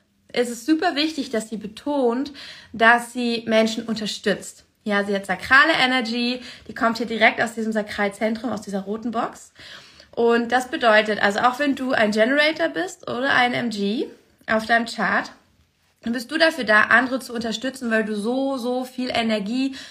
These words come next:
Kraft und Lebensenergie hast. Menschen kommen zu dir, weil sie das fühlen. Vielleicht bist du auch müde, vielleicht bist du erschöpft von der Art und Weise, wie dein Alltag so läuft und du spürst diese Energie gar nicht.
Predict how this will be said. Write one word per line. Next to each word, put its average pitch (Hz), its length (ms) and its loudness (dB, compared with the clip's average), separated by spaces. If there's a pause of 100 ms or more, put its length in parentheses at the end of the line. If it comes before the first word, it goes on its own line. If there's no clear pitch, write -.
(180)
Kraft - 440 2
und 220 340 -2
Lebensenergie 214 760 -2
hast. 175 220 -16 (520)
Menschen 277 420 0
kommen 262 320 -2
zu 226 220 -8
dir, 220 560 -4 (220)
weil 220 200 4
sie 240 80 -4
das 208 220 0
fühlen. 208 720 -2 (280)
Vielleicht 330 580 4
bist - 240 -8
du 269 160 -6 (380)
auch 240 200 2
müde, 302 520 4
vielleicht 254 280 -4
bist 254 220 -8
du - 40 -2
erschöpft 302 540 0
von 240 400 -2
der 233 140 0
Art 233 220 6
und 220 120 -4
Weise, 226 400 4
wie 220 40 -4
dein 214 160 0
Alltag 247 440 2
so 220 120 -6
läuft 208 460 0
und 214 100 -6
du 202 40 -10
spürst 262 480 -6
diese 208 140 -6
Energie 208 420 -4
gar 196 160 0
nicht. 220 200 -4